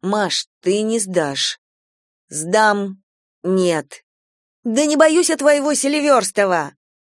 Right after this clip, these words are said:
Она крикнула и тут же дёрнулась, чуть не упав с лавки назад. "Ах, ёб твою мать!" Я придержала её рукой и, отследив направление её взгляда, увидела удаляющуюся от нас мужскую фигуру,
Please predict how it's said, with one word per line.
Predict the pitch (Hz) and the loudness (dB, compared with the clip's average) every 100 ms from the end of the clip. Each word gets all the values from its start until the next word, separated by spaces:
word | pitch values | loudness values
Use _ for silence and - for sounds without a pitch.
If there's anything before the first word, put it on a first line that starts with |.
| _ | _
Она | 165 175 | -6 -6
крикнула | - 202 226 180 160 156 | -4 -6 -4 -6 -2 -2
и | |
тут | 160 170 | -2 -4
же | 156 | -6
дёрнулась, | 151 190 202 165 156 143 | -4 -4 -2 -4 -6 -6
чуть | - 147 | -10 -8
не | 160 | -6
упав | 156 156 165 | -6 -4 -6
с | - 165 | -4 -6
лавки | 160 - 160 | -6 -6 -8
назад. | 170 165 160 139 - _ _ | -6 -4 -4 -6 -14 _ _
"Ах, | 254 240 - - | 0 0 -2 -6
ёб | 160 196 | -8 -10
твою | - 175 190 | -8 -2 -2
мать!" | 175 156 - - _ _ _ | -2 -4 -8 -16 _ _ _
Я | 196 208 208 | -2 0 0
придержала | 196 196 185 202 180 | 0 0 0 0 2
её | 180 175 190 | 0 0 0
рукой | 185 185 254 202 - - | 0 0 0 0 -8 0
и, | 185 | 0
отследив | 190 185 190 214 196 | 0 -2 0 0 -2
направление | 180 185 185 190 185 180 180 | -4 -2 0 0 -2 -2 0
её | 175 | 0
взгляда, | 180 170 202 233 196 160 139 _ _ - | -2 -2 0 0 -2 -6 -8 _ _ -2
увидела | 233 254 233 208 | 0 2 2 2
удаляющуюся | 190 196 202 196 - 180 170 185 | 2 0 0 -2 -2 -4 -4 -4
от | 175 | -4
нас | 185 190 185 | -4 -6 -6
мужскую | 175 170 - 196 190 | -8 -8 -4 -4 -2
фигуру, | - 202 220 170 147 | -6 -4 0 0 0